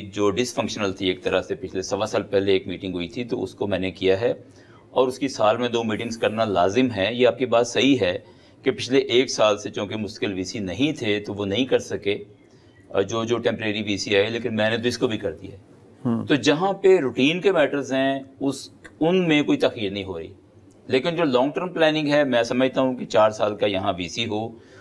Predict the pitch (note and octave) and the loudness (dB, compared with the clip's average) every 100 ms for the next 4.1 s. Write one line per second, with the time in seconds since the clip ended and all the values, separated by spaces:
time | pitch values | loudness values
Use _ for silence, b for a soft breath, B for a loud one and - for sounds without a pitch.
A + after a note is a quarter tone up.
0 | B B - A#2+ B2+ A#2 B2+ B2 A2+ A2+ | B B 0 4 4 4 2 4 2 4
1 | G#2+ B2 C3+ B2+ A#2 G#2+ A2 A2 G2+ G#2+ | 4 4 0 -2 0 0 0 2 2 0
2 | G#2+ G#2+ C3 C#3+ B2+ A#2 A#2+ G2+ G2 F#2+ | -4 0 2 4 2 4 2 2 -4 -4
3 | F2 F2+ F2+ F2 E2 - F#2+ - - - | -6 -8 -8 -8 -10 -12 -14 -14 -16 -16
4 | - | -4